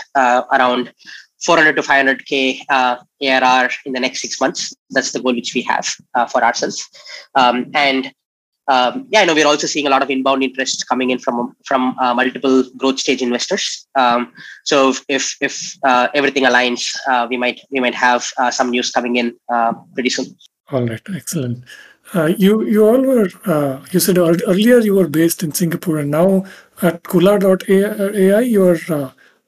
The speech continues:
Speaker 2: in Silicon Valley and in Chennai, is it?
Speaker 1: Uh, so our headquarters is in Silicon Valley. Uh, majority of the team today, uh, even sits in Singapore. I am based out of Singapore. Uh, we have, uh, our teams in Singapore, India, as well as in Berlin.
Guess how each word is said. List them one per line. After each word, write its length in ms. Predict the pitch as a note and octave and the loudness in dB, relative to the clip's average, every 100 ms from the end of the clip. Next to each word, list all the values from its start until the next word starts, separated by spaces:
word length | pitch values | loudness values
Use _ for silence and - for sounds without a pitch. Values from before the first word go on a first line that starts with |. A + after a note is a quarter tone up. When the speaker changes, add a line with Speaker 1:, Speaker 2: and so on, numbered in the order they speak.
| - | 2
Speaker 2:
in 160 | F#3+ F3+ | 4 4
Silicon 400 | F3+ F#3 G#3 G3+ | 4 2 4 4
Valley 300 | G3 A#3 A#3 | 4 4 4
and 160 | F#3 | 4
in 140 | E3+ E3 | 2 0
Chennai, 380 | F3 D#3 D3+ | -2 -2 -4
is 200 | C#3+ C3 | -4 -2
it? 160 | A#3 - _ _ _ _ _ _ | -4 -4 _ _ _ _ _ _
Speaker 1:
Uh, 140 | A#3 - | -4 -2
so 160 | - | 2
our 140 | G#3 G3+ | 4 4
headquarters 560 | F3+ E3+ - C4+ D4 A#3+ | 0 -2 2 4 4 2
is 140 | G#3 | 2
in 100 | F#3 | 0
Silicon 280 | D3+ C#3+ C3 | 0 0 0
Valley. 300 | A2+ B2+ D4 _ D3+ | 0 -2 -8 _ 2
Uh, 340 | C3 B2+ A#2+ - | 4 4 0 -6
majority 480 | D3+ C#3 E3+ G#3+ A3 | -2 2 2 2 0
of 80 | D#3+ | -2
the 60 | |
team 260 | D#3 E3 D#3+ | -4 -6 -6
today, 560 | - D3 D3+ C#3+ C3+ - | -2 2 2 2 -2 -2
uh, 160 | C3+ B2+ | -2 0
even 240 | D3 D#3 | 0 0
sits 240 | D#3 C3 - | -2 -6 -8
in 80 | - - - | -10 -14 -8
Singapore. 380 | B2+ A#2+ G#3+ - | -6 -2 -2 0
I 80 | C3 | 0
am 120 | C#3 | 0
based 200 | C#3 - | -2 -2
out 100 | C3 | -4
of 20 | |
Singapore. 340 | - A#2+ - - - - _ | -4 -8 -8 -8 -10 -12 _
Uh, 260 | D3 B2 B2 - - - | 0 2 2 -2 -14 -4
we 80 | D3+ | 0
have, 400 | D#3 D#3+ D#3+ - - | 4 4 4 -2 0
uh, 200 | C#3 C3+ | 2 2
our 400 | C#3 C#3 C3+ C3+ _ | 2 0 0 -4 _
teams 480 | E3 D#3+ D3 - - | -2 -2 -2 -8 -6
in 200 | D3 C#3 | -4 -2
Singapore, 640 | C3 E3 F3+ F#3+ F#3 F3 - | -2 -2 0 2 2 0 -4
India, 500 | D3 C#3+ C#3+ C3+ C#3 | -2 2 4 2 0
as 220 | C#3 - | -4 -2
well 100 | D#3 | -2
as 140 | C#3 C3 | -2 -2
in 160 | B2 | -4
Berlin. 320 | A2+ A2 A2 | -4 -6 -8